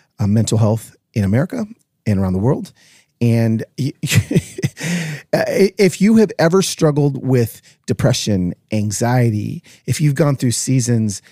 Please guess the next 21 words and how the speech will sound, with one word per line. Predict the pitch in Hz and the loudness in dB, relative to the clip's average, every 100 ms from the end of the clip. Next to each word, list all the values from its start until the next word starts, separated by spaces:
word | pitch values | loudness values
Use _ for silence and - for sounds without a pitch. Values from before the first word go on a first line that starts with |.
| _ - | _ -6
where | 123 120 123 | -2 0 0
you've | - 131 | 0 2
been | 139 | 2
diagnosed | 135 135 139 - | 2 2 0 -2
with | 127 | 0
bipolar | 143 - 170 160 | 0 2 2 2
disorder, | 123 - 117 107 104 - - - - | 0 0 0 0 -2 -4 -12 -10 0
if | 139 - | 0 4
you | 196 | 2
are | 262 | 4
just | 135 160 160 - - - - | 4 4 2 -2 -10 -18 -10
struggling | - - 185 180 170 | -6 0 2 4 4
in | 156 | 4
your | 147 | 2
mental | 160 180 156 | 2 2 2
health | 160 | 2
because | 160 170 151 | 0 0 2
of | 151 | 2
the, | 127 139 120 107 - - - | 2 2 0 -4 -12 -14 -2
uh, | 120 113 | 0 0
tra-, | - - - 196 | -4 -4 0 0